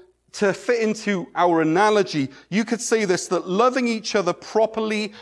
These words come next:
in the love of Jesus is like, is like getting out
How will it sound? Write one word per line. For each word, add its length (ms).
in 200
the 80
love 220
of 180
Jesus 760
is 320
like, 540
is 180
like 240
getting 580
out 440